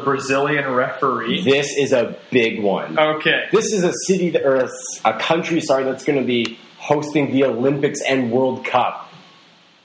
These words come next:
Speaker 1: Police in northern Brazil say one man has been arrested after a referee who fatally stabbed a player during a match was decapitated by spectators who stormed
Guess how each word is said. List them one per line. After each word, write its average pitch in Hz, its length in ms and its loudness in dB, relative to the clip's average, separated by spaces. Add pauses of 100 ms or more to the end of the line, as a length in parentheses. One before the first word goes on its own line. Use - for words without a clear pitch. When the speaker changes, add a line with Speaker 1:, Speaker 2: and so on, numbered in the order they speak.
Speaker 1:
Police 294 320 0
in 202 180 0
northern 190 340 0
Brazil 151 460 -2 (100)
say 147 220 -2
one 170 340 0
man 165 280 -2
has 143 200 -6
been 160 160 0
arrested 143 680 -2
after 143 400 -2
a 131 200 -2
referee 147 720 0 (220)
who 190 160 0
fatally 220 560 0
stabbed 190 680 -2
a 160 220 -4
player 165 420 0
during 160 360 -2
a 135 100 -2
match 139 380 -2 (120)
was 147 260 -2
decapitated 175 1080 -2
by 151 140 2
spectators 156 960 -4
who 156 180 -2
stormed 143 800 -2